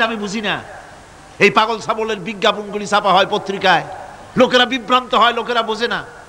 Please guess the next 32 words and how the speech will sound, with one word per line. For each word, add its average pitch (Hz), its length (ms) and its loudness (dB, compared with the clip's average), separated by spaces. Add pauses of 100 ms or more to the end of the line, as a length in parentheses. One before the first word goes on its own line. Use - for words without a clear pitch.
(300)
তাদের 202 280 2
কাছে 220 240 -2
গেলেই 214 280 0
মুখ 233 100 -4 (120)
দেখেই 240 240 2
বলে 254 180 4
দেব, 196 100 0 (160)
এরকম 208 260 2
আসতেছে, 156 300 -6 (180)
পাগলের 214 340 2
মতো 190 200 -6
চেহারা, 151 260 -4 (960)
মুখ 247 120 6 (120)
দেখেই 226 280 2
বলে 208 160 4
দেবে, 185 140 0 (100)
"শেষ 277 180 4 (140)
দর্শন, 196 320 -4 (200)
আর 196 80 2 (100)
দর্শন 214 220 -6 (100)
জিন্দিগিতে 208 400 -8
করা 196 180 4
লাগবে 135 220 -2
না।" - 60 -12 (1800)
ছোট্ট 302 220 4 (140)
ছোট্ট 277 160 0 (120)
পোলাপানও 226 420 2
এরকম 196 300 0
এক 175 120 0
এক 165 100 -4
জায়গায় 170 200 0
হইতেছে। - 300 -4